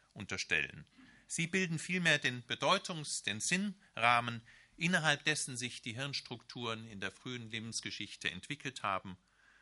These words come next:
und den Sinnrahmen, der in der aktuellen Situation den Hirnprozessen erst ihre Funktion, ihren Sinn zuweist.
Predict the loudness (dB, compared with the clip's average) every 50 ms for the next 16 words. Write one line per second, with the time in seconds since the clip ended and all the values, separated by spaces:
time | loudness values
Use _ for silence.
0 | _ _ _ _ -20 -18 -12 -10 0 2 2 2 4 2 2 2 2 2 4 8
1 | 10 10 10 10 8 4 0 -2 0 2 0 2 2 4 4 4 4 2 0 -2
2 | -2 0 2 2 2 2 0 -2 -4 -4 -4 -4 -4 -2 -4 -4 -4 -4 -4 -4
3 | -6 -8 -10 -14 _ _ _ _ -20 -20 _ _ -20 _ -8 -8 -8 -6 -6 -8
4 | -8 -8 -8 -10 -10 -8 -4 -4 -4 -4 -4 -6 -8 -10 -8 -8 -8 -8 -8 -10
5 | -10 -10 -10 -8 -8 -10 -10 -14 -16 -14 -14 -12 -8 -6 -4 -4 -2 -4 -4 -4
6 | -6 -8 -10 _ _ _ _ _ _ _ _ _ _ _ _ _ _ _ _ _
7 | -10 -8 -6 -6 -4 -2 0 0 0 -2 -4 -10 -12 -16 _ _ _ _ _ -12
8 | -8 -8 -6 -6 -6 -8 -8 -12 -14 -16 -14 -14 -16 -20